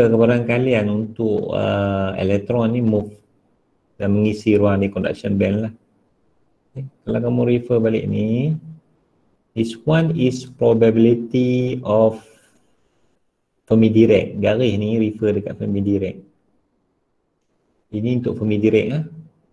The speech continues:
Maksud dia garis bagi kebarangkalian untuk, ah, tengok balik definisi bagi Fermi Dirac lah. Ini dia punya sifat dia. Ah, dia pu-, dia punya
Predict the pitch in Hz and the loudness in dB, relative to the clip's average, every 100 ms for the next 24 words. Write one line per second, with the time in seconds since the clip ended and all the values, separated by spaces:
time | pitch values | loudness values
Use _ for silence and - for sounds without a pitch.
0 | _ 104 101 104 117 107 98 101 104 110 | _ -16 -8 -6 -4 -4 0 0 2 -2
1 | - - 101 101 104 101 104 101 101 101 | -4 -8 -6 -6 -8 -8 -8 -6 -8 -8
2 | 101 104 101 95 98 98 - 101 - - | -10 -6 -6 -6 -8 -8 -8 -10 -10 -16
3 | _ _ _ _ _ _ _ _ _ - | _ _ _ _ _ _ _ _ _ -8
4 | 87 87 87 117 120 110 117 107 107 110 | -6 -6 -6 -4 -2 0 0 -2 -2 -4
5 | 113 120 107 110 110 110 110 107 107 98 | -2 -2 -2 -4 -4 -6 -4 -2 -2 -2
6 | 143 127 98 - _ _ _ _ 98 98 | -4 -6 -8 -14 _ _ _ _ -8 -6
7 | 92 92 98 123 185 - _ _ - - | -6 -6 -4 -4 -4 -8 _ _ -14 -12
8 | - 90 92 - _ 101 98 95 104 101 | -12 -12 -14 -18 _ -6 -2 -2 -4 -4
9 | 98 98 98 95 92 92 90 | -4 -2 -2 -2 -4 -6 -8